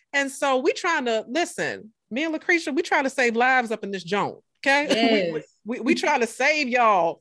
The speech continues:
Speaker 1: from yourselves. And
Speaker 2: <laughs>
Speaker 1: so Lucretia, where can people take action with you? Where can they read your blog? She's such a phenomenal writer, y'all.
Speaker 2: <laughs>
Speaker 1: She, she writes for the soul.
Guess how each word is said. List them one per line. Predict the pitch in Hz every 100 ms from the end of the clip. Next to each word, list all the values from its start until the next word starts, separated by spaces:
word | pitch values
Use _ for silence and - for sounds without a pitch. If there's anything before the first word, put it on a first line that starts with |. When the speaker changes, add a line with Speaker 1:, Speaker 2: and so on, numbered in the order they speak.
| _
Speaker 1:
from | 277 277
yourselves. | 247 - - 320 285 185 147 165 214 - 190 - -
And | 247 240
Speaker 2:
<laughs> | 185
Speaker 1:
so | 302 277 214 175 170 - - _ -
Lucretia, | 277 - 370 359 311
where | 339 466
can | 359
people | 302 262 214
take | 220 180 -
action | 247 240 - 226
with | 226 233
you? | 233
Where | 240 302
can | 240
they | 214
read | 202 202
your | 180
blog? | 160 180 185
She's | - 320 -
such | 226 -
a | 180 -
phenomenal | 160 139 135 131 151 160 156 139
writer, | 123 117 151 147 143 -
y'all. | 123 139 143 143 139 135 135
Speaker 2:
<laughs> | -
Speaker 1:
She, | - 226 185
she | - 254 302
writes | 233 226 208 - -
for | 196
the | 165 147
soul. | - - - 165 214 190 165 117 110